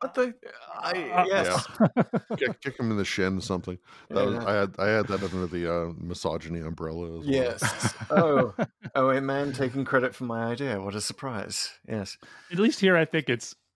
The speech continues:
Speaker 2: like, kind of ironic, right? Like, it's not like, it's, we're, we're meant to be, like, rolling our eyes at that.
Speaker 3: And
Speaker 2: But yeah, take your point. It's, uh, probably hasn't aged that well.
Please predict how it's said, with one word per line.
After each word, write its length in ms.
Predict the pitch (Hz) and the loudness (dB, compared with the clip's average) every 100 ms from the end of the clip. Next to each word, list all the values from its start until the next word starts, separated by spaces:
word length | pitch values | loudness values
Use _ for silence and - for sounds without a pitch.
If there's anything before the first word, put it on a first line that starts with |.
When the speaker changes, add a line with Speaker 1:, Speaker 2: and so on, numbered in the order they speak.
| _ _ | _ _
Speaker 2:
like, 360 | 139 120 113 - _ - | 0 0 0 -12 _ -2
kind 220 | 151 135 | 0 0
of 80 | 123 | -2
ironic, 600 | 117 107 110 92 85 82 | -4 -2 -4 -4 -6 -6
right? 260 | 104 107 107 | 0 0 0
Like, 200 | 107 104 | -4 -6
it's 120 | 107 | -4
not 240 | 123 113 101 | -2 0 -2
like, 220 | 107 95 | -6 -8
it's, 380 | 82 135 139 - 147 | -12 -14 -14 -16 -8
we're, 320 | 120 127 175 | -2 2 2
we're 200 | 156 165 | 4 4
meant 320 | 147 151 143 - | 4 2 2 -4
to 80 | 123 | -8
be, 140 | 117 | -6
like, 280 | 107 110 - _ _ - | -6 -8 -14 _ _ -18
rolling 380 | 104 120 113 104 | -4 -2 0 2
our 140 | 101 | 2
eyes 280 | 98 98 92 | 2 0 -2
at 140 | 87 | -8
that. 240 | 87 90 - _ | -8 -10 -12 _
Speaker 3:
And 100 | 135 | -2
Speaker 2:
But 140 | 95 92 | 0 0
yeah, 180 | 117 95 | -2 -2
take 260 | 87 123 - | -2 -4 -4
your 80 | 95 | -8
point. 280 | - 87 90 | -6 -8 -8
It's, 240 | 95 - | -14 -8
uh, 280 | 104 98 95 107 | -6 -6 -8 -2
probably 300 | 147 143 143 | 0 2 2
hasn't 220 | 131 120 | 0 -2
aged 340 | 113 110 95 92 | -4 -4 -4 -6
that 180 | 92 | -4
well. 340 | 98 101 85 | -2 -2 -4